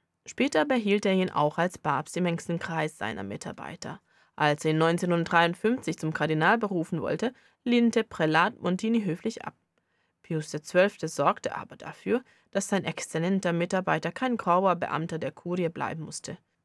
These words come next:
Im darauffolgenden Jahr berief er ihn zum Erzbischof von Mailand, damit er nach seiner dreißigjährigen Beamtenzeit auch in der größten Diözese Italiens als Hauptpastor Erfahrungen sammeln konnte.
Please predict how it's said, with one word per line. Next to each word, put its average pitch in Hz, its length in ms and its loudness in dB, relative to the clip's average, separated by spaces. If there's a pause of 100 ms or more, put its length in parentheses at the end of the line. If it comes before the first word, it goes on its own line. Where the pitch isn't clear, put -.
(600)
Im 185 120 2
darauffolgenden 254 760 2
Jahr 190 220 2
berief 175 420 -4
er 156 60 -2
ihn 156 180 0
zum - 140 -8
Erzbischof 165 600 -2
von 233 180 0
Mailand, 135 720 -4
damit 156 240 2
er 160 80 2
nach 160 140 0
seiner 160 240 -2
dreißigjährigen 202 920 0
Beamtenzeit 196 840 0 (340)
auch 160 240 2
in 190 140 2
der 208 80 2
größten 240 440 0
Diözese 214 500 2
Italiens 175 760 -2
als - 340 -2
Hauptpastor 170 720 -2
Erfahrungen - 640 -8
sammeln - 260 -8
konnte. - 380 -12